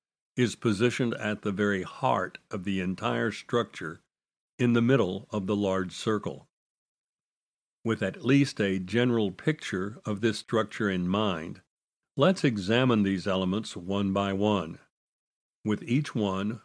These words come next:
we will identify a specific stratagem which you should pursue as a leader in taking your team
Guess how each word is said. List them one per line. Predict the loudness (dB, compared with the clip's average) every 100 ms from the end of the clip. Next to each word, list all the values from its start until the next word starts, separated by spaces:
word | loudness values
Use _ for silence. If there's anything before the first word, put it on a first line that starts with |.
| _
we | -2 0
will | 0 -2
identify | -2 0 -2 0 -2 -2
a | -4 -6
specific | -8 -8 -8 -6 -2 -2 -2 -8
stratagem | -6 0 2 0 -2 -8 -10 _ _ _ _ _ _ -6
which | -2 4
you | 4
should | 4 0 0
pursue | -4 0 0 2
as | 2
a | 0
leader | 0 2 2 2 -2 -2
in | -2 0
taking | -2 -2 0
your | 2 0
team | 0 0 2 2 -2